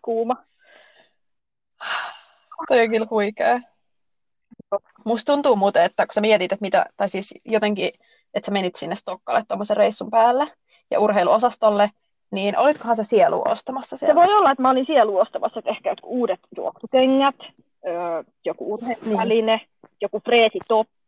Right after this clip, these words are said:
Speaker 2: Et tulee niinku fressi olo
Speaker 1: Kyllä,
Speaker 2: sit.
Speaker 1: semmonen, että oon urheilullinen ihminen, joka tekee elämässään muutakin kuin juo humalan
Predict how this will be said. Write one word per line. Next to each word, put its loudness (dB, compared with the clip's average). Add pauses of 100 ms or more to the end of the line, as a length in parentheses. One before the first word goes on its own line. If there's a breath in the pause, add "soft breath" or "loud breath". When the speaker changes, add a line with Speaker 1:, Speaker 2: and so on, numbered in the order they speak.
(180)
Speaker 2:
Et -2
tulee 4
niinku -4
fressi 0
olo 2
Speaker 1:
Kyllä, 0
Speaker 2:
sit. -20
Speaker 1:
semmonen, 0
että 0
oon 2
urheilullinen -4
ihminen, -8
joka -8
tekee -2
elämässään -4
muutakin -8
kuin -10
juo 0
humalan -4